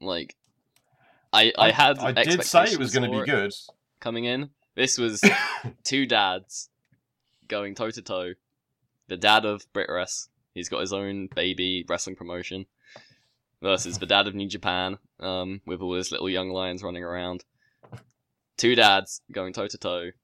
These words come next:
Speaker 1: man-to-man, uh,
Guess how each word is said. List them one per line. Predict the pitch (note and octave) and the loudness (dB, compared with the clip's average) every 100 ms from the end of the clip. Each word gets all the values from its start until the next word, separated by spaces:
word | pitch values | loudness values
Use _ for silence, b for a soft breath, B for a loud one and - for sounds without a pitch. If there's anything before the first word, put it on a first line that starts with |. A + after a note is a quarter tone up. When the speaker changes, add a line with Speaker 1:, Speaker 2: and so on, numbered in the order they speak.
| _ | _
Speaker 1:
man-to-man, | - G2+ A#2 A#2 G#2+ F#2+ F#2 G2 _ _ _ _ _ _ _ _ _ _ _ _ _ _ | -6 -2 -2 -2 -4 -2 -4 -10 _ _ _ _ _ _ _ _ _ _ _ _ _ _
uh, | F2+ F#2 F2 F2+ | -6 -4 -2 -4